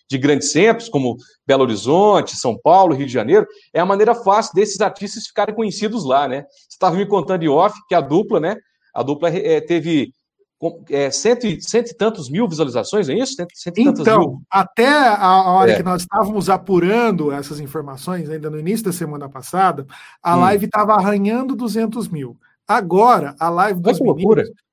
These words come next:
Speaker 2: já tá arranhando trezentos mil visualizações.
Speaker 1: Olha que
Speaker 2: Então,
Speaker 1: loucura isso.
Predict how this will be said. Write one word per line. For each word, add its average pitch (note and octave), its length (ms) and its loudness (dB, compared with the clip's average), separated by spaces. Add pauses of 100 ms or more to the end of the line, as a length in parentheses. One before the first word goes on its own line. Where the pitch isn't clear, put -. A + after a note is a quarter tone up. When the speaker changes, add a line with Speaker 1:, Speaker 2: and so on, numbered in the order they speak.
(160)
Speaker 2:
já G#3+ 200 2
tá A#3+ 180 2
arranhando B3 480 -2
trezentos C4+ 720 -6
mil A#3+ 260 -2
visualizações. D#3+ 920 -4 (200)
Speaker 1:
Olha G#3 140 2
que A3+ 80 0
Speaker 2:
Então, D4 140 6
Speaker 1:
loucura E3 280 2
isso. G#2 160 -4